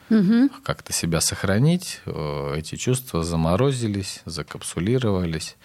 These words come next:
Speaker 2: и где-то там, э, остаются вот в таком, э, окаменелом виде. И все. И внешне это выглядит так, и многие родители, некоторые родители даже апеллируют к тому, что вот, ну, ничего же страшного, вот он сидит.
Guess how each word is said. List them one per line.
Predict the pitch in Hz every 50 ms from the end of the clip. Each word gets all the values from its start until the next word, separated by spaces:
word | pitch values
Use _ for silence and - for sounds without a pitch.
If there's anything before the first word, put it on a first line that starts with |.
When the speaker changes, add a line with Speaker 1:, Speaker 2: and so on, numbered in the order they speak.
| - - - - - - - - - - _ -
Speaker 2:
и | - - 107 107
где-то | 92 82 82 85 95 95 - -
там, | - - 64 87 98 98 90 80 69 69
э, | 67 71 67 67 67 69 71 73 73 71 67 - 71 78 - -
остаются | 76 - - - - 71 78 85 95 95 - - - 71
вот | 71 69 -
в | -
таком, | - - 69 65 - - 78 85 92 95 87
э, | 78 71 67 65 67 64 64 64 65 65 65 71 67
окаменелом | 67 - - 76 73 76 78 80 80 78 78 73 71
виде. | 73 78 73 65 60 60 - - - _ _ _ _ _ - _ _ _ _ _ -
И | - 65
все. | - - 80 71 - -
И | -
внешне | 76 82 98 123 151 - - - 104
это | 90 - 85
выглядит | 85 95 104 107 95 87 85 82 78 -
так, | - 113 117 - -
и |
многие | 78 82 92 101 101 90 87 85
родители, | 82 85 85 90 90 87 - - 76 76
некоторые | 78 92 87 - - - - 76 73
родители | 80 82 82 - - 80
даже | 82 82 80 85 82
апеллируют | 78 - 101 92 98 120 151 160 139 113 87 76 -
к | -
тому, | - - 69 76 71 -
что | - - - - - -
вот, | - 69 67 - _ - -
ну, | 76 71 85 80 73
ничего | 76 78 78 - 98 90
же | -
страшного, | - - - 135 131 131 - - 71
вот | - -
он | 71 -
сидит. | - - - 82 98 123 139